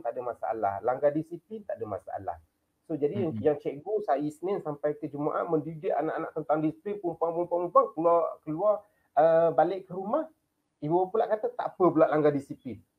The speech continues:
Speaker 1: So, uh, daripada segi mentaliti dia, psikologi dia, anak-anak ni nak ikut
Speaker 2: Hmm.
Speaker 1: siapa sebenarnya? Nak ikut cakap cikgu atau nak cakap, cakap ibu bapa?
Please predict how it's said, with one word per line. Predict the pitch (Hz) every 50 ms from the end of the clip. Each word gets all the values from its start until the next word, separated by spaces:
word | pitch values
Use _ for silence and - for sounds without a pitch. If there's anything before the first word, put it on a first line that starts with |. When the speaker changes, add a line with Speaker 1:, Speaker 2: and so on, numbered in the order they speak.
| _ _
Speaker 1:
So, | - 202 196 202 196 190 - - - -
uh, | 139 147 151
daripada | 143 147 151 160 156 - 151 151 160 156
segi | - 170 156 147 147 170 175 170 165 165 -
mentaliti | 147 156 156 156 156 175 170 175 175 - - - 147
dia, | 147
psikologi | 139 - 156 151 - - 165 160 160 156 151 165 202
dia, | 190 147 151 160 160 - 139
anak-anak | 139 147 - 151 165 165 175 196
ni | 208
nak | - - 123
ikut | 107 117
Speaker 2:
Hmm. | 120 117 110
Speaker 1:
siapa | - 135
sebenarnya? | 107 110 110 104 92 87 87 90 _ _ _ _ _ _ _ _ _ _ _ _ -
Nak | -
ikut | - - 156
cakap | 156 156 156 - 147 147 -
cikgu | 147 156 180 247 262 233
atau | - - 180
nak | 165 - - -
cakap, | - - 170 -
cakap | 151 147 - 131 117
ibu | 127 127 123
bapa? | 120 113 110 - 101